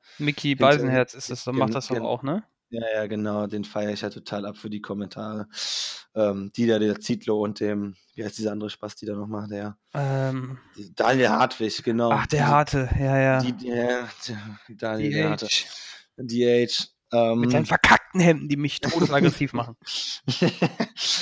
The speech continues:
Speaker 2: Völlig zu Recht. Nee, ich feier halt die, die Anmoderation und so dadurch, weil, weil, ähm, das ja echt schon, äh,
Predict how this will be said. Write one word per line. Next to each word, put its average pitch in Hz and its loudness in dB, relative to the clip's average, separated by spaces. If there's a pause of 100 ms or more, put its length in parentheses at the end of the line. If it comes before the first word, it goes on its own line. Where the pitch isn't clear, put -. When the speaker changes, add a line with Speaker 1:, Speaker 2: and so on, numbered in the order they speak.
(200)
Speaker 2:
Völlig 107 -2
zu - -12
Recht. 101 -14 (360)
Nee, 135 4
ich 147 0
feier 160 8
halt 151 4
die, 147 2 (100)
die 123 0
Anmoderation 147 2
und 147 -2
so 143 0
dadurch, 139 2
weil, 110 0
weil, 110 -4
ähm, 107 -8
das - -6
ja 104 -4
echt 107 -8
schon, 104 -4 (1120)
äh, 113 -6